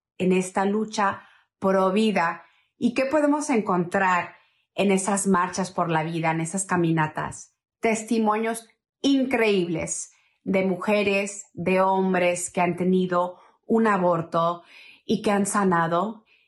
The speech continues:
y que hay esperanza después del aborto. Eh, encontramos también mujeres que salieron embarazadas, eh, que tal vez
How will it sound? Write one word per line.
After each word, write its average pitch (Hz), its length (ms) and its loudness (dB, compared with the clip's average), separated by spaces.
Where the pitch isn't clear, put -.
y 214 180 0
que 196 100 0
hay 185 120 2
esperanza 180 880 0
después 175 340 -2
del 170 160 0
aborto. 156 680 -2
Eh, 180 360 2
encontramos 196 680 0
también 190 600 0
mujeres 208 640 0
que 202 100 -6
salieron 180 380 0
embarazadas, 190 1120 0
eh, 175 320 0
que 190 120 -2
tal 190 240 -2
vez 196 280 -2